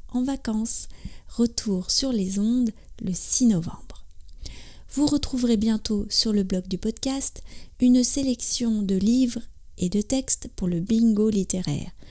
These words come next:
Pour ne rien manquer, je vous invite à vous abonner à la newsletter gratuite du podcast, des nouvelles de French Day, sur le site du podcast, one thing in a French day point com, sur la page d'accueil.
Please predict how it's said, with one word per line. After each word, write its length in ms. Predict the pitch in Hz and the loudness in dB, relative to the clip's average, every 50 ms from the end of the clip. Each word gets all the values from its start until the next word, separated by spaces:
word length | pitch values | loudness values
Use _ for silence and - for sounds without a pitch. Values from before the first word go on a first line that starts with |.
| - - - - - - - | -14 -14 -14 -14 -12 -10 -6
Pour 140 | - 196 185 | -2 0 2
ne 120 | 190 190 | 2 2
rien 320 | 190 185 202 214 247 269 | 2 2 2 2 4 4
manquer, 480 | 277 262 240 208 196 - - 185 190 - - - - - - - - - | 4 4 2 2 0 -4 -4 -6 -6 -6 -10 -16 -18 -18 -18 -12 -6 0
je 100 | - 226 | 2 2
vous 240 | 220 233 247 247 | 4 4 4 4
invite 320 | 262 262 254 254 247 - - | 4 2 2 -2 -4 -4 -4
à 60 | 214 | -2
vous 240 | 214 214 214 208 226 | -2 0 2 2 2
abonner 440 | 220 202 220 208 202 180 175 - - - - | 4 4 4 2 2 2 0 -2 -6 -8 -4
à 80 | - 226 | -2 0
la 100 | 240 240 | 2 4
newsletter 680 | 226 220 220 214 208 208 208 202 - - 196 185 180 180 | 4 4 4 2 0 0 0 -2 -2 -4 -4 -4 -4 -6
gratuite 500 | - - 214 214 - - - 185 - - | -6 -6 -6 -4 -4 -6 -6 -6 -8 -6
du 80 | - 233 | -6 -4
podcast, 640 | - 233 190 - - - 190 220 254 - - - - - - - - - - | -4 -4 -4 -4 -4 -6 -4 -2 -4 -4 -6 -6 -14 -16 -16 -16 -14 -8 -4
des 120 | 185 180 | -2 0
nouvelles 320 | 180 185 185 180 175 175 175 | 0 0 0 0 0 0 0
de 100 | 180 170 | -2 -2
French 420 | 175 - 180 180 196 202 202 - | -2 -2 -2 0 0 0 0 0
Day, 220 | - 240 254 277 294 - - - - - - - - - | -2 -2 -2 -2 -6 -10 -18 -18 -18 -18 -18 -18 -10 -4
sur 240 | - - 269 277 | 0 0 2 2
le 120 | 269 269 262 | 2 0 2
site 220 | 262 - - 240 | 0 0 0 0
du 100 | 196 214 | 0 -2
podcast, 600 | - - 196 190 - - 226 233 254 262 - - - - - - - - - - - - - - - | -2 -2 -4 -4 -2 -2 -2 -2 0 0 -2 -2 -4 -12 -16 -16 -18 -16 -16 -18 -18 -20 -12 -4 0
one 180 | 220 233 233 233 | 2 4 4 2
thing 400 | 233 - - 226 220 214 208 202 | 2 2 0 2 2 2 2 2
in 160 | 190 185 185 | 0 0 -2
a 20 | |
French 440 | 185 - 190 180 175 165 165 180 - | -4 -4 -4 -2 -2 -2 -2 -2 -2
day 240 | - 233 254 294 - - - - - | -2 -2 -4 -4 -8 -12 -18 -10 -6
point 180 | - 196 180 180 - | -4 -4 -4 -2 -2
com, 340 | - 175 190 226 247 269 294 - - - - - | -2 0 2 2 2 0 0 -4 -14 -18 -14 -6
sur 320 | - - - - 254 254 | -2 0 0 0 0 0
la 140 | 240 185 170 | -2 -2 -4
page 340 | - - 220 240 240 214 190 | -2 -2 -2 0 0 0 0
d'accueil. 560 | - 185 185 - - 180 165 170 185 185 - | 0 -2 -2 -2 -4 -6 -6 -6 -8 -10 -12